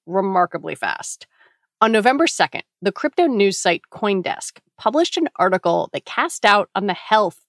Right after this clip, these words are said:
of S B F's other main business, a hedge fund called Alameda Research.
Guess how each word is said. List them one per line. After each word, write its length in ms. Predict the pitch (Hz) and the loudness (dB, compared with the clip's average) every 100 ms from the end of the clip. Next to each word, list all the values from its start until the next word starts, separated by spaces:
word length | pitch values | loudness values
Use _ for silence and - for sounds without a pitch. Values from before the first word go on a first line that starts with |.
| - | 0
of 200 | 185 180 - | 0 0 -6
S 160 | - | -6
B 120 | 175 | -6
F's 200 | 165 - - - | -6 -8 -8 2
other 220 | 330 294 | 4 4
main 220 | 202 156 | 2 -2
business, 460 | 147 143 156 151 - _ | -4 -8 -6 -8 -10 _
a 40 | 170 | -8
hedge 320 | - 240 - | -2 -2 0
fund 340 | 240 233 233 - | 0 0 -2 -8
called 220 | 214 208 - | -6 -4 0
Alameda 460 | 185 185 175 160 | 0 0 -4 -6
Research. 640 | - - - - - - | -8 -8 -10 -12 -12 -14